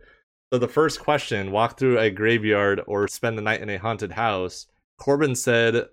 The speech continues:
uh, walk through the graveyard, and I agreed.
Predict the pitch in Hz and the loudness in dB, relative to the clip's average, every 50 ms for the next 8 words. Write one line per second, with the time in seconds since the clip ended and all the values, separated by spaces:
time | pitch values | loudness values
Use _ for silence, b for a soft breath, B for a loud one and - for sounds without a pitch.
0 | _ - - 98 95 92 95 101 104 - - - 123 110 110 92 98 92 92 98 | _ -6 -4 -2 0 0 2 2 0 0 -2 -6 -10 -8 -6 -4 0 0 0 0
1 | 95 113 117 127 143 156 135 104 95 92 90 90 90 - - 92 90 92 92 85 | 2 0 0 2 2 0 -2 -4 -6 -6 -6 -6 -8 -8 -6 -4 -2 -2 -2 -2
2 | 87 82 78 90 87 92 101 117 135 147 139 | -4 -6 -6 -4 -4 -2 0 0 0 -2 -2